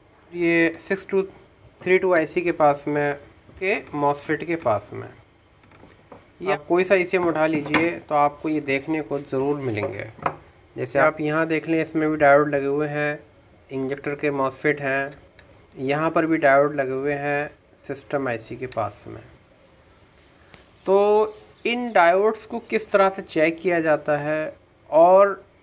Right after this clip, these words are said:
system आईसी के पास में किस तरह से लगे होते हैं, मतलब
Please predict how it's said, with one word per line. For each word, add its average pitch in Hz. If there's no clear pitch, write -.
system -
आईसी 160
के 160
पास 147
में 175
किस 240
तरह 185
से 190
लगे 127
होते 110
हैं, -
मतलब 214